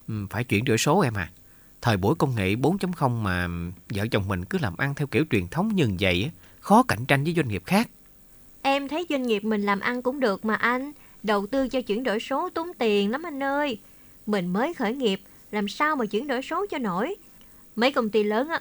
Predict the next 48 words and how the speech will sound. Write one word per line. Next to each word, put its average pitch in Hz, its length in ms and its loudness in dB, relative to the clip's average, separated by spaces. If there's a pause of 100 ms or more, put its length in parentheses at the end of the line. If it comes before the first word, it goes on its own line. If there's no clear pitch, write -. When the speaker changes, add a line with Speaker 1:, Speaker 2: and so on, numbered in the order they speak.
Speaker 2:
mới 240 140 0
cần 175 280 -4
chuyển 196 180 -4
đổi 208 140 -2
số. 262 320 -4 (300)
Công 254 160 0
ty 254 160 0
mình 202 180 -2
nhỏ 190 120 -2
xíu, 330 300 -4 (220)
cần 202 240 0
gì 202 100 -2
chuyển 214 180 -6
đổi 285 140 -2
số 349 340 2
anh? 294 140 -2 (960)
Speaker 1:
Vợ 98 260 0
ơi, 131 240 2 (260)
sao 127 180 0
em 135 180 0
lạc 104 160 2
hậu 110 280 0
vậy? 127 200 0 (520)
Các 180 200 0
bạn 101 180 -2
sinh 123 180 -4
viên 117 200 0
mới 147 80 -4
ra 147 120 -4
trường 101 300 -4
á, 123 100 -6 (260)
mới, 139 360 0
ờ, 120 60 -2
start 113 340 -2
up, 190 100 -4 (340)
mới 180 200 2
khởi 139 180 -2
nghiệp 120 260 -4 (120)
còn 101 140 -6
làm 98 140 -4
chuyển 123 140 -4
đổi 110 140 -2
số. 214 300 -2 (280)
Huống 247 320 4
gì 131 100 4
công 156 160 -2
ty 165 160 2
mình, 113 240 -2